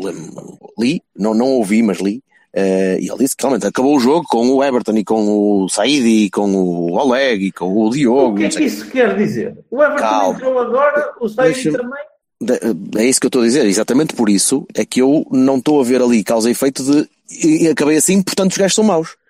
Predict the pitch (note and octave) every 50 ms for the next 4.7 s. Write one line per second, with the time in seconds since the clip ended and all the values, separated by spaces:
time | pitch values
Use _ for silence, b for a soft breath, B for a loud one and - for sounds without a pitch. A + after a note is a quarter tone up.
0 | _ _ - - B2+ A2 A2 G2 - - - G#2 G2+ G#2 G#2 G#2 G#2 G#2 G#2+ G#2
1 | G2+ - - - B2 C#3+ - - - G#3 G#3+ G#3+ - A3+ A3 G#3+ F#3+ D3+ A#2+ A2
2 | A2 G#2+ E3 F3 - - A3 F#3+ D3 A2+ G#2+ G#2+ - _ - D3+ D#3 F3+ F3+ -
3 | A3+ A3+ A3 A3 G#3+ G#3+ G3+ G3+ - G3+ F3+ D#3 E3 - D#3+ D3+ C#3+ C3 A#2 -
4 | G#2 F#2+ - _ - C#3 C#3 C3+ - B2 A2 G2+ -